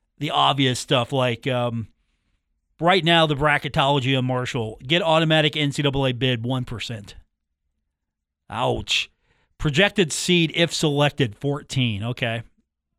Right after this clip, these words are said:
Uh, at-large bid's not happening. Uh, regular season record projection, again, some of the analytics I'm following.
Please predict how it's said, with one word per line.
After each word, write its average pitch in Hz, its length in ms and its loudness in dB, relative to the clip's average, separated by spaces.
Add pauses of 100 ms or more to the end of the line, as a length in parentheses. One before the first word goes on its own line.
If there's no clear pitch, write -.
(880)
Uh, 127 160 -6
at-large 170 480 4
bid's 131 240 2
not 127 180 0
happening. 110 420 -4 (1300)
Uh, 147 320 2 (100)
regular 190 440 4
season 175 500 2
record 165 380 0
projection, 143 880 0
again, 135 260 -2
some 147 140 -4
of 139 40 -2
the 143 80 -2
analytics 135 480 -2
I'm 120 120 -6
following. 117 420 -6